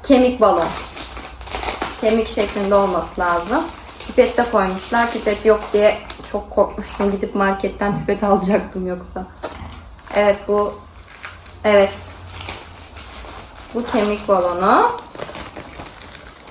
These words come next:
İki tane olması lazım. Evet, iki tane kemik balon. Şöyle kenara koyayım. Bu da Woof yazısı olması lazım. How, how demek.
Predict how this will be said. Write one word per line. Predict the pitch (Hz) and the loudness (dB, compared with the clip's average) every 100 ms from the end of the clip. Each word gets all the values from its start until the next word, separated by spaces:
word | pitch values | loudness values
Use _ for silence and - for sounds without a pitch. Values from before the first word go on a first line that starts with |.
| - | -10
İki | - - | -8 2
tane | 247 208 190 | 4 4 4
olması | 180 170 - - | 0 -2 -4 0
lazım. | 190 175 170 - 202 277 311 - - - - - - - - - - - - - - - | 2 2 0 2 4 6 2 -2 -12 -14 -12 -12 -12 -16 -20 -20 -20 -20 -20 -18 -8 4
Evet, | 202 196 - | 6 6 2
iki | 208 - | -4 4
tane | 269 240 262 | 6 6 4
kemik | 269 233 226 208 | 4 4 4 4
balon. | 190 180 302 - - - - - - - - - - - - - - | 4 4 0 -2 -14 -16 -14 -16 -16 -14 -12 -10 -12 -14 -18 -18 -6
Şöyle | 202 185 180 202 254 - - - - - - - - - | -2 -2 2 6 6 4 -8 -14 -12 -12 -12 -12 -12 -6
kenara | 202 196 196 196 - - - - - | -2 6 6 4 -8 -18 -20 -18 -4
koyayım. | 262 214 180 214 262 - - - - - - - - - - - - - - - - - | 2 4 4 4 2 -2 -10 -10 -12 -10 -10 -10 -12 -14 -16 -20 -20 -20 -20 -20 -16 0
Bu | 247 | 6
da | 320 | 6
Woof | 262 277 277 | 8 4 4
yazısı | 254 202 202 - | 4 4 4 4
olması | 214 202 196 - | 6 6 4 4
lazım. | 208 196 196 202 | 4 6 4 2
How, | 202 220 208 196 - 214 | 4 6 4 0 0 4
how | 202 202 | 4 4
demek. | 180 202 285 | 2 2 2